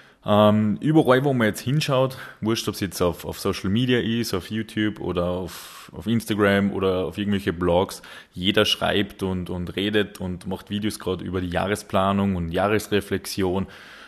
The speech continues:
Und und schaut sich einfach an, wie sein vergangenes Jahr so gelaufen ist und überlegt sich, was er im nächsten Jahr so machen kann. Bei mir hat die Jahresplanung in den letzten Jahren immer so ausgeschaut,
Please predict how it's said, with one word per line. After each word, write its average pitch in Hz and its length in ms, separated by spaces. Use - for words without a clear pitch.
Und 101 600
und 92 180
schaut 104 140
sich 107 80
einfach 95 220
an, 104 220
wie 98 80
sein 87 280
vergangenes 120 460
Jahr 113 160
so 113 100
gelaufen 101 460
ist 104 240
und 92 120
überlegt 90 380
sich, 90 140
was 90 160
er 95 60
im 87 100
nächsten 90 280
Jahr 87 160
so 85 140
machen 85 340
kann. 85 220
Bei 101 80
mir 123 180
hat 143 60
die 131 80
Jahresplanung 107 760
in 107 80
den 101 100
letzten 95 320
Jahren 95 360
immer 95 180
so 95 240
ausgeschaut, 101 540